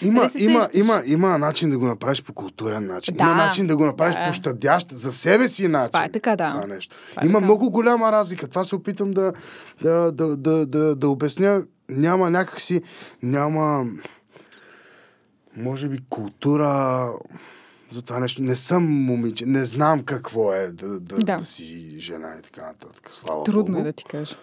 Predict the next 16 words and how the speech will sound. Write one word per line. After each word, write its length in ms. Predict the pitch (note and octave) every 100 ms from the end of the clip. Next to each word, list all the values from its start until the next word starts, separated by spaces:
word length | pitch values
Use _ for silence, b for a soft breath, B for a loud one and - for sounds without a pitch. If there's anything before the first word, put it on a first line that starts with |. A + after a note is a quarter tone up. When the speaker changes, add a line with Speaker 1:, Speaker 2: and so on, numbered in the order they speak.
| b b _
Speaker 1:
Да, 240 | F2+ D#2
това, 240 | - F2 E2
за 140 | D#2
това 140 | F2 E2+
казвам, 380 | F2+ F2 E2+
слава 320 | D#2 F2 D#2+ E2
Богу. 260 | G#2+ B2
<laughs> 1200 | F#3+ G3 C4 - - - - - - - _ -
Доволен 460 | A2+ A#2 D3+ E3 D#3
съм 240 | D#3 D3+
от 120 | C#3
това, 200 | - C#3+
че 140 | C3+ -
съм 220 | B2+ A#2+
мъж 540 | B2 E3+ F3 - -
и 680 | F3+ F3 F3+ F3 D#3+ D3